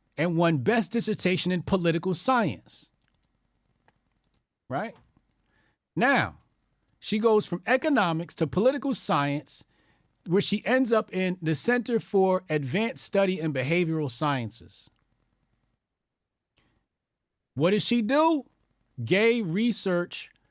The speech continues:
Gay's research addresses American political behavior, including voter turnout, housing policy, the politics of race and identity.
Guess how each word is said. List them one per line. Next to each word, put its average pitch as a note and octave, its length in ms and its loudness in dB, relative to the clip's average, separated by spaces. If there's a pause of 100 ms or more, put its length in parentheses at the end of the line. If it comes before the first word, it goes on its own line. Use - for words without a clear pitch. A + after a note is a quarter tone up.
(200)
Gay's G#3+ 360 2
research F#3 560 0
addresses D#3+ 680 -2
American F3+ 540 0
political G3+ 380 0
behavior, D#3+ 460 0
including C#3 600 0 (340)
voter F#3 440 2
turnout, D3 640 0 (420)
housing F#3+ 520 2
policy, C3+ 720 0 (400)
the B2+ 80 -4
politics G3+ 640 0
of C3 240 -2
race F3+ 260 0
and D#3 100 0
identity. A#2+ 600 -2